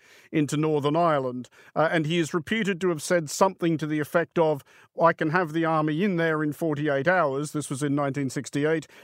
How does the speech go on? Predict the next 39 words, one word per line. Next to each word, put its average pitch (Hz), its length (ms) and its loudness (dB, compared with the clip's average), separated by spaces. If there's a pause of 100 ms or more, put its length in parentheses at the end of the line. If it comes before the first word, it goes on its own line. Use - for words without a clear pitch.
"It - 160 0
might 165 260 2
take 165 240 0
rather 151 320 2
longer 147 300 -2
to 143 100 -8
get 147 220 -2
them 135 180 0
back 139 240 0
out," 160 380 0 (240)
which 160 220 -4
turned 165 300 2
out 156 200 0
to 135 80 -10
be 147 120 -2
very 143 320 0
accurate. 165 340 -2
It 190 120 -12
took 160 160 -4
another 151 280 0
thirty 151 340 0
years 185 320 -4
to - 80 -8
get 131 220 -4
them 131 160 0
back 135 260 -2
out. 131 220 -2 (580)
That 247 340 0
thing 277 320 0
right 196 300 4
there, 156 440 2
the 151 200 0
idea 185 400 2
that 165 180 -8
conflict 170 580 0
can 175 140 2
only 180 300 2
be 160 220 -2
controlled 160 600 0